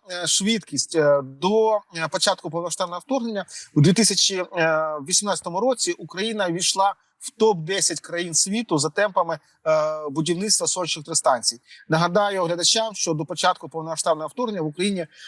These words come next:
м, е, було, е, побудовано вісім цілих шість десятих гігаватт. Тобто це як потужність, наприклад, е, Запорізької, Хмельницької і Південноукраїнської атомних електростанцій. А це якраз, е, сонячні потужності.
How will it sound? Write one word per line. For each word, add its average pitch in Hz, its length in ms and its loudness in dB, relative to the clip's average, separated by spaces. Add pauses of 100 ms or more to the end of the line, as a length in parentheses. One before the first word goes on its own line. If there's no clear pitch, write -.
(180)
м, 160 200 6
е, 151 200 4
було, 190 480 2 (100)
е, 165 120 0
побудовано 170 520 -4
вісім 180 320 0
цілих 214 440 -2 (680)
шість 190 300 0
десятих 175 540 2 (240)
гігаватт. 175 640 2 (320)
Тобто 170 260 -2
це 202 160 2
як 190 160 2
потужність, 175 600 -6
наприклад, 160 520 0
е, 151 220 4
Запорізької, 180 680 0 (840)
Хмельницької 175 640 2 (240)
і 170 100 -6
Південноукраїнської 180 840 -2
атомних 165 360 -2
електростанцій. 139 760 -2 (320)
А 151 140 4
це 208 160 4
якраз, 185 420 0
е, 156 240 2
сонячні 165 360 -6
потужності. 131 560 -4